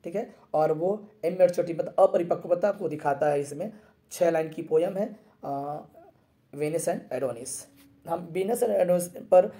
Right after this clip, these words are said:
विलियम शेक्सपियर के जो इंपॉर्टेंट, अ, नैरेटिव पोएम्स हैं और उन पर, अ, उनका जो सोनेट्स है उस पर एक वीडियो हम लेकर के तुरंत आने वाले हैं,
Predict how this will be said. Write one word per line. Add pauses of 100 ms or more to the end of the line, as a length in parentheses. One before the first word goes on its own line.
(200)
विलियम
शेक्सपियर
के
जो
इंपॉर्टेंट,
अ,
नैरेटिव
पोएम्स
हैं
और
उन
पर,
अ, (240)
उनका
जो
सोनेट्स
है
उस
पर
एक
वीडियो
हम
लेकर
के
तुरंत
आने
वाले
हैं,